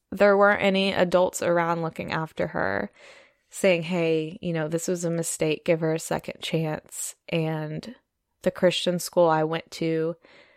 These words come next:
determined that I was so sinful that I couldn't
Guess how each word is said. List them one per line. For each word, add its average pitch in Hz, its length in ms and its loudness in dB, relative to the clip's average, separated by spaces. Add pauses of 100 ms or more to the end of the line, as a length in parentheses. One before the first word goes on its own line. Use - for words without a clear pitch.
(800)
determined 180 800 2
that 165 260 2
I 170 200 6
was 170 600 0 (100)
so 190 360 4
sinful - 1000 -2 (280)
that 180 200 2
I 175 200 2
couldn't 165 720 -2